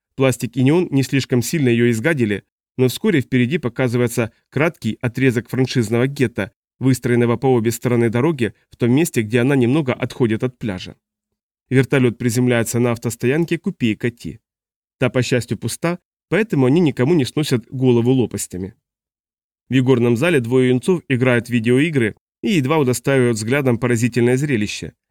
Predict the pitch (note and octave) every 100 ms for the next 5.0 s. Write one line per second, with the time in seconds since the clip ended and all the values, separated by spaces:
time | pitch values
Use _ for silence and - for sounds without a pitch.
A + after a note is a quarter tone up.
0 | _ G#3+ G3 D3+ - C3 B2 A#2 A#2 A#2+
1 | A2+ A#2+ A2 - A2 G#2 A#2+ F#2 D#2 _
2 | _ _ _ _ C3 B2+ F#3+ D#3+ B2+ A#2+
3 | F2+ F2 F#2 - _ _ _ - A#2+ B2
4 | C3+ C3 A#2+ A#2 A2+ B2 - E3 -